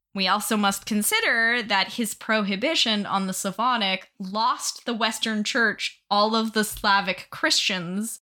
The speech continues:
and Methodius's legacy. So,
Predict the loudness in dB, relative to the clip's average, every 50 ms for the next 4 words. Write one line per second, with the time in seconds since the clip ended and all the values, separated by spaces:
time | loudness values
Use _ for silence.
0 | _ _ _ -2 0 2 2 2 2 0 -2 -4 -6 -10 _ _ _ _ _ _
1 | 0 0 2 2 2 2 2 2 -2 -4 -6 -6 -6 -8 -8 -6 -2 0 0 0
2 | 2 0 -2 -4 -4 -8 -10 -12 -14 -20 _ -14 -12 -8 -8 -8 -8